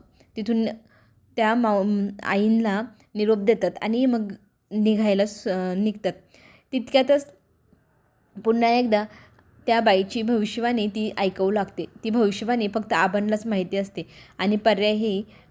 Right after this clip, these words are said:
आबांनाच सांगितलेला असतो. त्यामुळे त्या बाईने काय सांगितलं हे ऐकण्याची उत्सुकता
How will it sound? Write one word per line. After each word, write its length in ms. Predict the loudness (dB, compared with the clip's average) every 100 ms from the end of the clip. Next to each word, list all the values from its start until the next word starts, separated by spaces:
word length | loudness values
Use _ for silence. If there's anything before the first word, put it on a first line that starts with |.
| -6
आबांनाच 460 | 0 0 2 -2 -2
सांगितलेला 480 | -2 -2 -4 -2
असतो. 300 | -2 -4 -6
त्यामुळे 420 | -2 -2 0 0 0
त्या 220 | 0 0
बाईने 320 | 2 0 0
काय 220 | 2 0
सांगितलं 420 | 0 -4 -4 -4
हे 160 | -4 -4 -4
ऐकण्याची 460 | -6 -4 -4 -4
उत्सुकता 600 | -6 -6 -6 -6 0 0